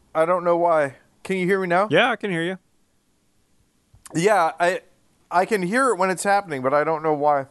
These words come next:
Speaker 2: Oh. Maybe it's a
Speaker 1: So,
Speaker 2: loose
Speaker 1: um,
Speaker 2: connection in the, uh, in the jack hole.
Speaker 1: <laughs>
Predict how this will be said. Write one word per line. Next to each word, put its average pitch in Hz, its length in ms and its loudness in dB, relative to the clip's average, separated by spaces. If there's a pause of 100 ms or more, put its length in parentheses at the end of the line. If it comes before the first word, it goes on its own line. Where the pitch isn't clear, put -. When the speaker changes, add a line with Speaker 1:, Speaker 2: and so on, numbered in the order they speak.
(240)
Speaker 2:
Oh. 107 180 -2 (1900)
Maybe 131 220 2
it's 139 140 -4
a 131 80 2
Speaker 1:
So, 123 140 4
Speaker 2:
loose 165 120 6
Speaker 1:
um, 160 120 4
Speaker 2:
connection 147 560 2
in 104 180 -6
the, 101 420 -4
uh, 95 120 -4
in 101 200 -8
the 98 120 -6
jack 110 440 0
hole. 85 600 -8 (880)
Speaker 1:
<laughs> 139 40 -12